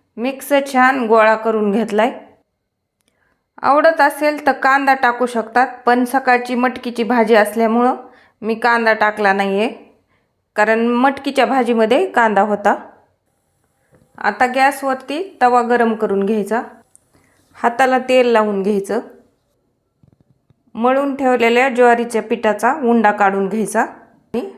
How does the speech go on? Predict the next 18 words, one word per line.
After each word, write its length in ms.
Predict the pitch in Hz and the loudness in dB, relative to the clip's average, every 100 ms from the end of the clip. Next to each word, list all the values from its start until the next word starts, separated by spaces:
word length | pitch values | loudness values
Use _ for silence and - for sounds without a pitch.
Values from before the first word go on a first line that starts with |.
| - | -16
हातावा 440 | - 226 190 165 | -8 -2 0 0
असा 240 | 170 - 247 - - 175 | -2 -6 -10 -12 -10 -2
गोल 200 | 208 185 | 0 0
करून 360 | 185 180 170 | -4 -6 -6
घ्यायचा. 320 | 175 165 175 226 - _ _ _ _ _ _ _ _ _ _ _ - - _ | -8 -8 -6 -8 -10 _ _ _ _ _ _ _ _ _ _ _ -20 -20 _
हे 100 | 165 | -10
बघा, 280 | 160 160 214 233 _ _ _ _ _ _ _ _ _ - - - - - - - 196 | -10 -10 -14 -16 _ _ _ _ _ _ _ _ _ -20 -20 -20 -8 -6 -6 -6 0
गरम 340 | 254 269 277 | 2 2 0
झालेल्या 460 | 262 277 247 233 226 233 | -2 0 0 0 0 2
तव्यावर 400 | 220 214 220 277 - | 2 2 0 -4 -2
तेल 200 | 247 233 | 0 2
सोडून 400 | 226 220 196 190 | 0 -4 -4 -4
घ्यायचं. 360 | 190 190 180 220 - - _ _ _ _ _ _ _ _ _ _ _ _ _ _ 247 | -4 -6 -6 -8 -8 -20 _ _ _ _ _ _ _ _ _ _ _ _ _ _ -2
तव्यावरती 680 | 254 262 262 262 262 294 285 | 0 0 0 -2 -6 -6 -2
तेल 220 | 269 262 269 | 0 0 0
थोडं 220 | 247 233 | 2 2
जास्त 420 | 220 240 240 269 | 4 2 0 -6
सोडायचं 640 | 262 233 202 202 202 220 | -4 -2 0 0 -2 -6